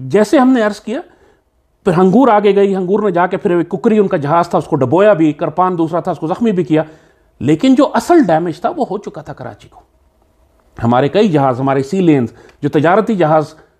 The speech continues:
कराची आया करते थे, वो सब उन्होंने तबाह कर, हत्ता कि वेनेजुएला का, बरतानिया का जहाज़ तक उन्होंने तबाह किया इंडिया ने,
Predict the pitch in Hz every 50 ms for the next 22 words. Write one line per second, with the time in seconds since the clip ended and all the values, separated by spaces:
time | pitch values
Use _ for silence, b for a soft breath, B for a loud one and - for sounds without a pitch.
0 | _ - 156 160 160 156 180 175 151 135 139 143 143 147 135 - - 135 - 147
1 | 143 143 143 - 277 208 202 185 185 170 165 156 147 156 147 151 147 135 135 151
2 | 147 - 175 156 170 156 143 147 151 165 160 143 190 202 202 185 - 165 156 139
3 | 156 151 - 208 240 262 269 254 226 190 170 165 170 165 156 180 156 156 147 147
4 | 143 139 143 135 139 135 135 - 139 135 131 127 123 127 131 123 127 120